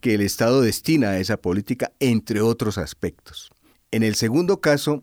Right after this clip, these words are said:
la misión genera un conjunto de recomendaciones que han sido adoptadas por el gobierno. La primera recomendación se centra en la bioeconomía y desde el Ministerio de Ciencia, Tecnología e Innovación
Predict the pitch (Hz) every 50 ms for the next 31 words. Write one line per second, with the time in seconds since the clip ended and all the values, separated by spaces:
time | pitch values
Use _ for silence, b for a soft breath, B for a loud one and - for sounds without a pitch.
0 | _ _ - 139 120 117 113 113 110 107 - - 147 151 156 151 - - 175 170
1 | 165 165 165 160 160 160 156 151 - 156 151 143 - 151 151 147 147 - 147 143
2 | 131 113 104 104 92 - 104 98 95 95 95 90 90 87 - 110 113 123 127 -
3 | - - 123 113 113 110 - - 143 151 156 147 127 107 98 92 85 - _ -
4 | 101 98 104 107 - - - 104 92 87 85 82 78 78 90 101 104 95 - 127
5 | 62 - - _ b b b b b - 110 104 - 110 107 117 123 143 151 147
6 | 147 127 - 113 110 104 104 101 98 98 95 - - 143 147 156 147 - 110 95
7 | - 123 117 117 - - 127 123 120 110 104 95 90 90 87 85 - 90 82 82
8 | 85 104 131 147 147 147 147 b b _ _ 143 127 110 117 131 160 160 143 139
9 | 156 151 147 143 139 135 127 123 123 - - 127 117 104 101 92 92 80 78 78
10 | 80 - - 135 131 120 110 - 104 90 - - 80 71 80 85 92 107 98 -
11 | - 127 143 151 151 151 156 156 160 156 - - 135 135 147